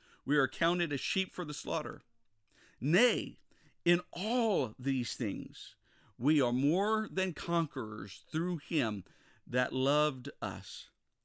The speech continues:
For I am persuaded that neither death, nor life, nor angels, nor principalities, nor powers, nor things present, nor things to come,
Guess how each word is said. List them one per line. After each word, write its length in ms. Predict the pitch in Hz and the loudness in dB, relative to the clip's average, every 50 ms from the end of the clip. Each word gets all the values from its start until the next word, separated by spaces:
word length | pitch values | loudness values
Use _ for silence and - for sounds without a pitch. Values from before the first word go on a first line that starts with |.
| _ _ - - - - - _ | _ _ -20 -20 -20 -20 -18 _
For 220 | - 156 143 135 | 0 2 4 6
I 140 | 131 135 143 | 6 6 4
am 360 | 156 156 160 185 214 226 196 | 4 2 2 2 2 2 0
persuaded 800 | - - 214 185 - - - 196 180 143 120 101 90 95 95 - _ _ _ _ _ - - - 160 - - | 0 -2 -2 0 0 0 0 2 0 0 0 -2 -6 -10 -12 -14 _ _ _ _ _ -20 -20 -20 -20 -10 -2
that 180 | 127 135 139 135 | 0 0 2 4
neither 340 | 135 143 143 131 123 120 117 | 6 6 6 6 4 2 -2
death, 640 | 107 95 131 135 131 139 185 262 - - - - - - - _ _ _ _ _ _ _ _ _ _ _ - | -2 -2 2 4 4 4 4 2 0 -8 -14 -18 -20 -20 -20 _ _ _ _ _ _ _ _ _ _ _ -2
nor 260 | 113 123 123 117 113 | 0 0 2 2 0
life, 640 | 113 113 117 123 131 165 233 311 302 - - - - - _ _ _ _ _ _ _ _ _ _ - | 0 2 4 4 4 4 2 0 -2 -6 -14 -20 -20 -20 _ _ _ _ _ _ _ _ _ _ -4
nor 240 | 107 123 123 120 120 | -2 0 2 4 4
angels, 800 | 127 135 151 170 151 165 202 220 294 277 - - - - - _ _ - | 4 4 4 4 2 0 -2 -2 -4 -6 -8 -10 -14 -18 -20 _ _ -8
nor 240 | - - 117 117 117 | -4 -4 -2 -2 -4
principalities, 1120 | - - 143 127 - - - - - - 135 139 143 151 160 170 196 220 254 - - - _ - - - - _ - | -2 -2 -2 0 0 -2 -6 -4 -4 -2 0 0 0 0 -2 -4 -6 -8 -10 -10 -14 -18 _ -20 -20 -20 -20 _ -6
nor 200 | 113 113 107 104 | -4 -4 -4 -4
powers, 840 | - - - 135 127 123 135 135 143 165 180 226 220 - - - - _ _ _ _ _ _ _ _ _ _ _ | -4 -2 0 2 2 4 2 2 0 -2 -4 -6 -8 -12 -16 -20 -20 _ _ _ _ _ _ _ _ _ _ _
nor 200 | - 143 147 139 | 2 4 4 4
things 400 | 131 - - 156 135 123 117 - | 4 2 2 2 2 2 2 0
present, 600 | - - - - 160 170 151 151 185 220 233 - - _ _ _ _ _ _ _ _ _ - | -4 -4 0 2 2 2 2 2 0 -2 -2 -4 -8 _ _ _ _ _ _ _ _ _ -2
nor 220 | 117 131 131 127 | 0 2 2 2
things 340 | 120 - 147 135 127 120 - | 2 2 4 4 4 2 0
to 120 | - - 127 | -2 -4 -4
come, 500 | - - - 143 143 151 185 214 240 | -4 -2 -2 0 0 0 0 0 -2